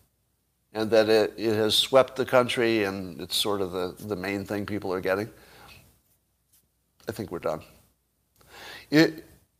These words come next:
if the, uh, if the death surge from the holiday is not, uh, surprisingly high, I think we're done. I think we're done.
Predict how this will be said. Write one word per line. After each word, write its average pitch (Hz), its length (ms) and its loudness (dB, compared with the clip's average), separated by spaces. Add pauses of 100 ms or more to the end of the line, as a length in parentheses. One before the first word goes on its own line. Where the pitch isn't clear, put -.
if 170 240 6
the, 143 320 8
uh, 120 160 8 (220)
if - 220 -2
the 120 100 0
death 127 340 4
surge 156 520 0 (500)
from 120 280 4
the 107 100 4
holiday 127 500 6 (760)
is 113 240 0
not, 120 480 4
uh, 104 280 4
surprisingly 120 880 2
high, 110 420 2 (840)
I 104 80 -10
think 98 240 -10
we're 71 100 -10
done. - 240 -14 (1500)
I - 80 -20
think - 200 -10
we're 50 100 -8
done. - 240 -14